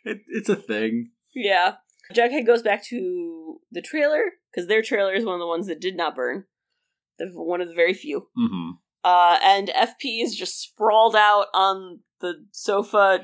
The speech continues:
Speaker 2: drinking.
Speaker 1: He seems to think there are three sofas. <laughs>
Speaker 2: Yes.
Speaker 1: He's triple parked.
Speaker 2: Hiram fired him from Pops.
Speaker 1: Mm-hmm. He's
Speaker 2: He's
Speaker 1: celebrating.
Speaker 2: celebrating.
Speaker 1: Yeah.
Speaker 2: Um, and Jughead grills him about, like, "Why didn't you tell me there were still serpents? They need our help. Like, we can't leave.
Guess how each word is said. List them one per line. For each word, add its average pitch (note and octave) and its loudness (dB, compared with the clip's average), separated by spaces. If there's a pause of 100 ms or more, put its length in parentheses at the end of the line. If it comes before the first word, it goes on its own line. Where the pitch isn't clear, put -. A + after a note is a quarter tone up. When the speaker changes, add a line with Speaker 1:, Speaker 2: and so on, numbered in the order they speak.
Speaker 2:
drinking. F3 -8
Speaker 1:
He - -14
seems F#3+ -8
to D#3 -2
think D3+ -4
there A2 0
are F2+ -2
three F3+ -6
sofas. - -4
<laughs> A3+ -12
Speaker 2:
Yes. - -10
Speaker 1:
He's - -12
triple - -4
parked. - -12
Speaker 2:
Hiram A3 2
fired A3 0
him G3 -6
from E3+ -8
Pops. - -8
Speaker 1:
Mm-hmm. G2 -8 (420)
He's E2+ -14
Speaker 2:
He's - -10
Speaker 1:
celebrating. F3 0
Speaker 2:
celebrating. B2 -6
Speaker 1:
Yeah. C3 0
Speaker 2:
Um, E3 -14 (240)
and D#3 -8
Jughead D#3+ -6
grills E3 -2
him D#3+ -6
about, D#3 0
like, D3 -4
"Why C#3+ 2
didn't B3+ -2
you A#3+ -10
tell G#4 0
me G#4+ -2
there C4+ 4
were A3 4
still A3 -2
serpents? E3+ -6
They F3+ 0
need C#4+ -4
our E4 0
help. C4 2
Like, E3+ -4
we A#3+ -6
can't C#4 -2
leave. G#3+ -6